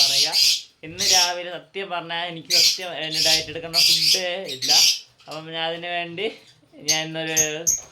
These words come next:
കപ്പ്, ഇത് സോറി, നമ്മുടെ ഇത് ആയിരം, ഏ, സോറി, ആയിരം ലിറ്ററിൻ്റെ ടാങ്ക് ഉണ്ടായിരുന്നു. ടാങ്ക് ഞാൻ കഴുകിയിട്ടുണ്ടായിരുന്നു. അപ്പോൾ ആ കഴുകിയ പൈസ ഒരു മുന്നൂറ് രൂപ കിട്ടി.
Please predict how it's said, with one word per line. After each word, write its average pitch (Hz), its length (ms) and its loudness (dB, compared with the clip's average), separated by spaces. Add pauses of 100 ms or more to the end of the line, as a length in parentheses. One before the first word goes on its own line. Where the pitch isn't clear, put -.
(320)
കപ്പ്, 151 280 -6
ഇത് 160 100 -6 (140)
സോറി, 151 200 -6 (600)
നമ്മുടെ 156 320 0 (1300)
ഇത് 135 160 -2 (1500)
ആയിരം, 170 300 2 (720)
ഏ, 147 320 0 (280)
സോറി, 147 180 -2 (120)
ആയിരം 151 260 -2
ലിറ്ററിൻ്റെ 151 420 -2 (400)
ടാങ്ക് 170 320 4
ഉണ്ടായിരുന്നു. 147 340 -2 (120)
ടാങ്ക് 156 220 4 (120)
ഞാൻ 156 160 -8
കഴുകിയിട്ടുണ്ടായിരുന്നു. 160 720 2 (380)
അപ്പോൾ 147 160 -8
ആ 151 160 -2
കഴുകിയ 170 340 2 (120)
പൈസ 165 180 -4 (140)
ഒരു 175 100 -8
മുന്നൂറ് 165 360 -8
രൂപ 165 120 -6
കിട്ടി. 160 240 -8